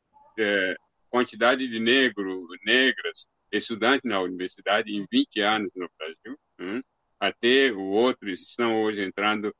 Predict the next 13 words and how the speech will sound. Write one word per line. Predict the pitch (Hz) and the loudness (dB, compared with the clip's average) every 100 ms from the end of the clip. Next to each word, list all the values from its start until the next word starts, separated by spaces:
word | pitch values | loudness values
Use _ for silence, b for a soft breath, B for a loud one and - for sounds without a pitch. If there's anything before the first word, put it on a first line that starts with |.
| _ - | _ -4
como | 113 113 | 0 0
professor | - 101 - 120 | 0 -2 0 0
nas | 110 101 | 2 0
universidades. | 92 95 90 - - 78 71 _ _ _ - | -2 -4 -6 -8 -6 -6 -6 _ _ _ -2
Não | 117 165 | 4 4
de | 170 | 4
uma | 165 | 4
maneira | 143 123 120 143 143 120 | 6 6 6 4 4 4
representativa, | 127 135 139 123 127 120 107 160 151 127 | 2 4 2 2 0 2 2 2 2 -2
porque | 120 120 | -2 0
demograficamente, | 110 110 107 104 101 - 110 113 147 151 95 - _ _ _ _ - | 2 0 2 0 -2 -2 0 2 2 0 -8 -10 _ _ _ _ -4
é, | 101 98 95 98 | 2 4 4 2
negro, | 107 123 147 113 98 | 2 4 4 2 -6